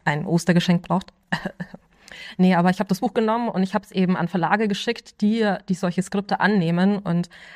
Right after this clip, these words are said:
ja, also d-, man, man will es nicht, aber es war halt auch vor zehn Jahren und so. Und ich hab eigentlich so viele Absagen bekommen, dass ich dadurch emotional zerstört war. Und ich hab mir gesagt, "Nee, nie wieder, okay." Und ja, also dieses Self-Publishing, wie das jetzt aufgebaut ist, ich hab mir das ein paar Mal angeschaut, zwanzig einundzwanzig.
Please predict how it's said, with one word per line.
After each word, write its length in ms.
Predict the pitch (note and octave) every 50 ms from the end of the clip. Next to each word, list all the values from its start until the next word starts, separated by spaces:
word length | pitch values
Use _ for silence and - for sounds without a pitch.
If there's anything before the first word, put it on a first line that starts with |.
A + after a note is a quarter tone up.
| - _ _
ja, 220 | E3 E3 D#3 D#3+ -
also 260 | - - E3+ - F3+ E3
d-, 140 | E3+ - - -
man, 180 | F3 E3+ D#3+ -
man 180 | - D#3+ D#3 D#3
will 120 | D#3 D3+ E3+
es 100 | E3 -
nicht, 140 | D3+ - -
aber 80 | D#3+
es 100 | D#3+ -
war 60 | -
halt 120 | D#3+ E3 -
auch 100 | - -
vor 120 | - -
zehn 180 | - - D3+ C#3+
Jahren 280 | C#3+ C#3 C3+ D3 D3
und 120 | D3 C#3+ -
so. 140 | - - F#3+ - - - - - - - -
Und 380 | - F#3+ F3+ F3 F3 E3+ - - -
ich 240 | - F#3 F#3 - -
hab 240 | F#3+ F3+ F#3+ F#3 _
eigentlich 540 | - - - E3+ F3+ E3+ F3 E3+ E3 - -
so 160 | - - G3+
viele 200 | G3+ - G#3+ -
Absagen 420 | - G3 - - F#3+ E3 E3 E3 E3
bekommen, 340 | E3+ - - F3+ E3+ F3+
dass 140 | F3+ E3+ -
ich 80 | F3 -
dadurch 460 | - E3 E3 - E3 - - - -
emotional 520 | - F#3 F3 F3+ F3+ - F3+ F3 E3 E3 E3
zerstört 460 | - E3+ - - - F3 G3+ G#3+ -
war. 140 | A3+ A3 G#3
Und 60 | F3+
ich 60 | E3+
hab 40 | -
mir 60 | E3+
gesagt, 260 | D#3+ D#3+ - - -
"Nee, 180 | - E3+ F3 F3
nie 140 | E3+ E3 D#3
wieder, 340 | F3 F3+ F#3+ F3 F3 F#3 F#3 - -
okay." 280 | - - - F#3 F#3 - - - - - - - - -
Und 400 | - F#3 F3+ F3+ F3+ F3 - -
ja, 200 | C#3+ C#3 D3 D#3+ _ _ -
also 280 | E3+ E3 E3+ E3+ E3 - - - - -
dieses 180 | F#3 F3 E3+
Self-Publishing, 800 | - F#3 F3+ F#3+ - G3+ F#3 F#3 F#3 - - F#3+ F#3+ F#3+ F#3 F3
wie 60 | F3
das 120 | E3+ E3 -
jetzt 180 | F3+ F3 -
aufgebaut 520 | - C3 G3+ - - - F#3+ F#3+ F#3+ F#3+ -
ist, 320 | F3 G3 G3+ F#3+ - -
ich 80 | - -
hab 80 | E3+
mir 60 | F3+
das 100 | E3 D#3+
ein 60 | - E3
paar 140 | - E3+
Mal 120 | D#3+ D#3+ D#3
angeschaut, 540 | - E3+ F#3+ A3 A3 - - G3+ F#3+ F#3+ F#3+
zwanzig 340 | - - F3+ F3+ - F3 F#3+
einundzwanzig. 800 | F3 F3 F3 F3 - - F3+ E3+ F3 - - F3 E3+ - -